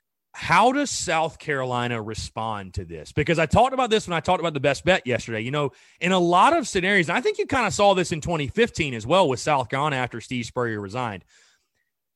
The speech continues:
A lot of times you see teams the week after and the rest of the season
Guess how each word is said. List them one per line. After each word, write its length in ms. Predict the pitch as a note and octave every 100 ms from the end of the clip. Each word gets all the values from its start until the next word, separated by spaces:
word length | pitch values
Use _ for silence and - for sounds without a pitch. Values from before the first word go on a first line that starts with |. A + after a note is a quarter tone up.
| -
A 80 | E3
lot 340 | E3 A3 D#4
of 140 | F4
times 500 | - G3+ G3+ F#3+ E3+
you 120 | C#3 D#3
see 340 | - F3+ F#3
teams 540 | - E3 D#3+ D3+ D3
the 100 | A#2+
week 320 | A#2 C3+ F#3 F#3+
after 440 | E3 E3 - D3+
and 160 | C3 A#2+
the 80 |
rest 240 | A2+ D3+ C3
of 40 |
the 80 | B2+
season 560 | - D3+ C#3+ B2 A#2+